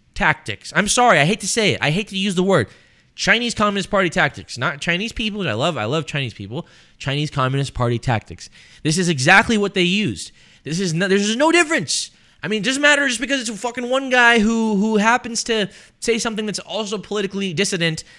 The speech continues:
versus a different guy. It's the same thing in theory, and it's, it's, it's very eerie. And what you can kind of infer off this shit is that, dude, fucking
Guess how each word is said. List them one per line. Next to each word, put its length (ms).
versus 240
a 60
different 280
guy. 220
It's 140
the 100
same 340
thing 360
in 160
theory, 360
and 120
it's, 260
it's, 220
it's 160
very 880
eerie. 420
And 180
what 200
you 80
can 180
kind 260
of 60
infer 380
off 200
this 120
shit 160
is 80
that, 180
dude, 260
fucking 460